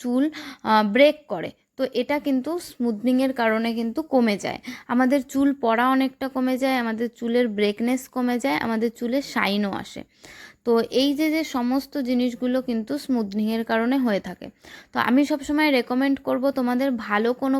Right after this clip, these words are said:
প্রোডাক্ট দিয়ে তোমরা স্মুথনিং করবে এবং তার সাথে সাথে ভালো কোনো জায়গা থেকে করবে, যাতে সেখান থেকে তোমরা ভালো প্রসেস মেনে করো, কারণ এটা আমাদের একটা লং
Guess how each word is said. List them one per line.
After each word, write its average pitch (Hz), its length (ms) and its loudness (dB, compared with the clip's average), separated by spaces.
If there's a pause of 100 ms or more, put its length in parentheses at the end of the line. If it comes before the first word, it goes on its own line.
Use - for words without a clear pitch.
প্রোডাক্ট 233 340 2
দিয়ে 240 220 0
তোমরা 233 320 -2
স্মুথনিং 214 640 -4
করবে 214 380 0 (580)
এবং 285 340 2 (240)
তার 220 140 0
সাথে 254 300 -2
সাথে 262 260 -2
ভালো 214 460 0
কোনো 254 320 0
জায়গা 214 380 0
থেকে 240 300 -2
করবে, 226 320 -2 (420)
যাতে 240 320 2
সেখান 247 420 -2
থেকে 247 220 -2
তোমরা 240 380 -2
ভালো 220 360 -2
প্রসেস 220 500 -2
মেনে 240 260 0
করো, 170 260 -2
কারণ 247 280 0 (420)
এটা 254 260 0
আমাদের 277 300 4
একটা 285 280 -2
লং 226 240 4